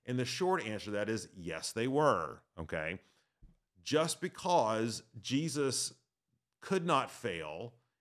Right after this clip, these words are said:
and listen, let's be thankful that he could not fail, because if he, there was a chance that he could fail,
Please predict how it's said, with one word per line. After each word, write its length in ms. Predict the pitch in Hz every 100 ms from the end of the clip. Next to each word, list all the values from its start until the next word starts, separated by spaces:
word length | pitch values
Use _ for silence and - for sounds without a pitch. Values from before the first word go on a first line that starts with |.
| -
and 100 | 147
listen, 360 | 180 139 101 -
let's 200 | 139 151
be 100 | 160
thankful 540 | - 165 233 - 170
that 160 | 127 107
he 120 | 110
could 360 | - - 120 101
not 280 | 90 80
fail, 500 | - 80 69 78 123 - _ _ _ -
because 400 | 139 156 131 - _
if 160 | 147 135
he, 260 | 156 147 - _ _ _ -
there 120 | 160
was 140 | 156 151
a 40 |
chance 280 | 127 165 151
that 140 | 143
he 200 | 139 131 -
could 320 | - 220 233
fail, 560 | - 98 85 82 110